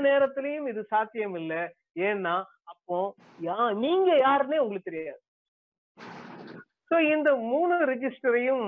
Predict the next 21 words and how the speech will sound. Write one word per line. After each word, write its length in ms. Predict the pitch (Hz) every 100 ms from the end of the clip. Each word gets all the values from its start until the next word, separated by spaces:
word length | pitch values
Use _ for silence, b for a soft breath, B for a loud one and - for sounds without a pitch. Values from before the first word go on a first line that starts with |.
| 165 135 _ _ _ -
லக்கன் 360 | 202 208 254 208
பேசிட்டு 440 | 190 185 175 285 330
இதுதான் 440 | 240 226 240 262 262 196 165
மனம் 420 | 185 262 320 311 247
வந்து 320 | 226 233 254 233
ஒழுங்கமைக்கப்பட்டிருக்கிற 1080 | 196 226 269 277 247 233 214 208 196 190 190
முறைன்னு 380 | 165 170 202 196 170
பேசிட்டு 440 | 165 160 143 139 160 - B B -
இது 120 | 285
மூணு 300 | 285 370 480 440
எப்படி 300 | 320 294 403 349
இயங்கி 420 | 277 311 359 359
கொண்டிருக்கிறது 640 | 285 311 294 269 262 254 262
அப்படின்னு 320 | 240 254 226
கேட்கும் 300 | 220 214 196
போதுதான் 440 | 190 185 214 262 233 - _ _
உங்களுக்கு 300 | 269 294 254
வந்து 220 | 240 254 269
இந்த 160 | 233 214 170 156 160
பொஹ-, 440 | 208 220 208 196 175 -
பொரோமியன் 680 | 185 285 392 381 320 254